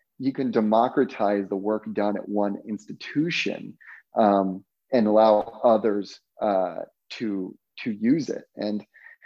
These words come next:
um, you know, he,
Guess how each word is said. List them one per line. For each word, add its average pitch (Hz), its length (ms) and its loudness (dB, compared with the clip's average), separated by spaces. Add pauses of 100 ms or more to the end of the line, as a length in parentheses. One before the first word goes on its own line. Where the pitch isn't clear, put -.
(280)
um, 101 460 2 (420)
you 123 100 0
know, 101 240 0 (560)
he, 165 420 0